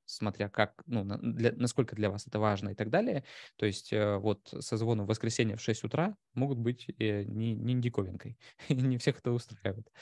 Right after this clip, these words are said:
Вот. Кто-то у нас есть айтишники, ребята, которые работают по ночам, по сути, э, потому что у них там вс-, весь основной бизнес-процесс заточен под, там, условно, евро-, европейский часовой пояс,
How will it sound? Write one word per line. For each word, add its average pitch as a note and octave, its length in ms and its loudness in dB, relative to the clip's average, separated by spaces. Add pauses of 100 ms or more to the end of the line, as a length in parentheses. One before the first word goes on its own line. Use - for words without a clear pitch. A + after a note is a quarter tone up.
(340)
Вот. G#2 220 2
Кто-то E3 280 4
у C3 40 4
нас B2 200 0
есть A#2+ 220 0
айтишники, A2+ 560 2
ребята, A2 320 0
которые G#2+ 460 0
работают G#2+ 500 0
по A2+ 80 0
ночам, C#3+ 360 0
по D3+ 100 -2
сути, A2 680 0
э, G2+ 920 -4
потому A2 280 -4
что G#2+ 180 -6
у G#2 60 -2
них A2 180 0
там G2 280 -6 (360)
вс-, - 140 -18
весь A2 280 -4
основной G#2+ 260 -2
бизнес-процесс G2+ 600 0
заточен G#2+ 640 -4
под, - 200 -10
там, - 180 -12
условно, G#2 280 -4
евро-, G#2 280 2
европейский A2+ 520 2
часовой G#2 260 2
пояс, D#3 300 2